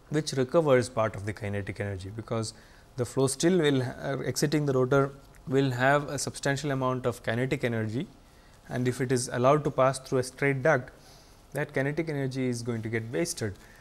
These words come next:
So, that can be used to increase the overall work done by the turbine, and so diffuser helps us in recovering part of this kinetic energy. This is also very commonly used in hydraulic turbines,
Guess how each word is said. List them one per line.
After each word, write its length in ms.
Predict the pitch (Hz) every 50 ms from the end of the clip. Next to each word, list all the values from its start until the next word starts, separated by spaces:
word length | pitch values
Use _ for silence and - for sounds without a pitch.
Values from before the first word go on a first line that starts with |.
| - - - -
So, 180 | - 151 147
that 240 | 143 143 147 143 -
can 180 | - 202 196 190
be 80 | 175
used 460 | 151 139 131 131 127 127 127 - - - - - - - -
to 400 | 143 135 131 131 131 127 135 - - - - -
increase 480 | 160 156 135 - - 156 160 160 156 143
the 180 | 135 139 131
overall 400 | 127 127 131 131 131 131 131 123
work 300 | 117 117 127 135 139 127
done 260 | 127 123 120 117 113
by 220 | 110 113 110 110 110
the 320 | 110 110 107 107 107 110 - - - - -
turbine, 560 | - 143 151 156 151 131 113 110 110 123 135 - - - - 131
and 160 | 123 120 -
so 300 | - 147 143 143 147 - - 135
diffuser 480 | 131 123 - 190 190 175 185 185 160
helps 320 | 127 139 135 135 139 - -
us 160 | 123 - 131
in 100 | 123 117
recovering 720 | 110 120 123 - - 190 185 170 160 143 139 131 131 123
part 260 | - 120 117 110 -
of 160 | 120 110 -
this 180 | - 120 117 -
kinetic 460 | - - 113 104 104 98 - 104 -
energy. 400 | 110 110 113 117 113 113 - - - - - - - - - - - - - - - - - - - -
This 200 | - 147 139 156
is 100 | 160 147
also 340 | 143 139 151 147 - 190 180
very 200 | 156 156 165 170
commonly 440 | - 147 139 143 151 156 156 160 147
used 280 | 139 139 139 139 -
in 100 | 139 127
hydraulic 640 | 110 - - 117 120 131 127 147 147 147 147 135 -
turbines, 640 | - 135 127 131 139 139 143 156 170 170 160 -